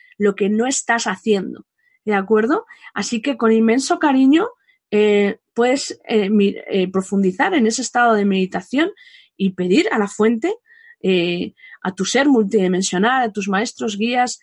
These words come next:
a, a, a la fuente, como tú quieras llamarlo, que te muestren, que te muestren qué pasos puedes dar para, para poder, eh, ser más coherente en tu vida, ¿no? Porque,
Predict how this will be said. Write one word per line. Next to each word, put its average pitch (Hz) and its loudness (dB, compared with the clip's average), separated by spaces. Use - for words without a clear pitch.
a, 190 0
a, 196 -4
a 196 -6
la 180 -4
fuente, 269 -2
como 202 -2
tú 226 -6
quieras 277 -2
llamarlo, 233 0
que 202 -6
te 196 -2
muestren, 202 -2
que 202 -2
te 208 -2
muestren 262 0
qué 254 -4
pasos 240 -2
puedes 202 -2
dar 202 -2
para, 165 -4
para 185 -4
poder, 185 -2
eh, 185 -2
ser 202 -2
más 254 -2
coherente 202 0
en 180 -4
tu 170 -8
vida, 190 0
¿no? 302 -4
Porque, 185 -4